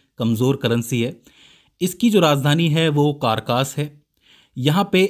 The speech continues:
एंजिल जलप्रपात पाया जाता है। एंजिल जलप्रपात जो है दुनिया का सबसे ऊंचा जलप्रपात है, अविभाजित जलप्रपात। जलप्रपात का मतलब होता है झरना, मतलब दुनिया का सबसे ऊंचा झरना यहाँ पे मौजूद है जो कि अविभाजित है।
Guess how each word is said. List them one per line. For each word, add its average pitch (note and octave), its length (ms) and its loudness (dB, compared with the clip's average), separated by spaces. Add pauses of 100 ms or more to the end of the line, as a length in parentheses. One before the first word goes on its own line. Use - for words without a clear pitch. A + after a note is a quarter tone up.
(160)
एंजिल F#3 480 0
जलप्रपात D3 760 -2
पाया A#2 300 -2
जाता G2 300 -6
है। G#2+ 160 -8
एंजिल D#3 340 0
जलप्रपात D3+ 540 0
जो C3+ 140 -2
है C#3+ 160 2
दुनिया C3+ 340 2
का D3 160 -4
सबसे D#3+ 580 -6 (140)
ऊंचा C#3+ 340 0
जलप्रपात A#2 640 -4
है, C#3 220 -6
अविभाजित A#2 480 -2
जलप्रपात। G2 520 -6 (360)
जलप्रपात D3+ 520 -2
का D3 100 -2
मतलब C#3+ 180 -2
होता C3+ 160 -4
है D3 80 -2
झरना, G2+ 400 -6 (340)
मतलब C3+ 220 -4
दुनिया C#3+ 280 2
का E3 140 -4
सबसे D#3 460 -6 (120)
ऊंचा D3 320 0
झरना B2 380 0
यहाँ A2 220 -2
पे A#2 160 -4
मौजूद G#2 380 -4
है A#2+ 120 -2
जो C3+ 120 -4
कि D3 240 -8
अविभाजित A2+ 640 -2
है। - 120 -20